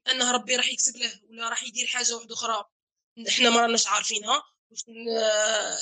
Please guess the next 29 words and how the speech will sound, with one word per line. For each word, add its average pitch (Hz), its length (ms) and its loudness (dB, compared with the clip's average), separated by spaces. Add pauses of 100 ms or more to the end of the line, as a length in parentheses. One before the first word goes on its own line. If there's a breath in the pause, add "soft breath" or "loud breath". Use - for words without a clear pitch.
(120)
يعني 214 360 0 (180)
أفضل 240 280 0
حاجة 226 260 4
في - 100 -2
حياته. 208 460 2 (200)
ما، 247 160 2
ما 277 100 6
نقدوش 285 420 2
نحكموا، 302 520 -2
ما 277 100 0
نح-، 285 180 -4
ما 285 320 -10
نحكمش 349 320 0
أنايا 311 260 4
على 254 180 4
مصيري، 294 580 4 (280)
يعني، 247 480 6
آه، 233 360 4
على 226 240 4
حسب 254 360 -2 (320)
كي 269 240 4
نشوف 277 260 2
في، 269 180 -4
في 269 120 -4
مصير 254 320 0
الناس 294 280 2
ونحكم 269 280 -10
على 233 160 0
مصيري. 208 480 -2